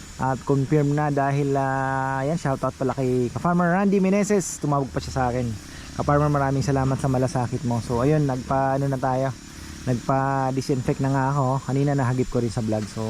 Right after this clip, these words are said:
ayun. Papakita ko naman yung, ah, pag-butcher.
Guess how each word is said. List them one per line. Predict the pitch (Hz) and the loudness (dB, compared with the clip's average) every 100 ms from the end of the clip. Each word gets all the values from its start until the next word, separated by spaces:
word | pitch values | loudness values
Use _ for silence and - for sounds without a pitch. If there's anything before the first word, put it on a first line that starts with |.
| 113 113 | -2 0
ayun. | 123 117 113 107 - - - - | 0 0 -2 -4 -12 -14 -14 -6
Papakita | 131 127 117 135 | -4 -2 0 0
ko | 127 | 2
naman | 135 127 127 | 2 2 2
yung, | 120 120 117 | 2 2 0
ah, | 113 110 110 107 104 104 101 104 101 101 92 - - - - - - - | 0 0 0 0 0 -2 -2 -4 -4 -6 -8 -12 -16 -14 -14 -14 -14 -6
pag-butcher. | - 117 117 147 - 151 117 | -2 2 4 2 4 2 2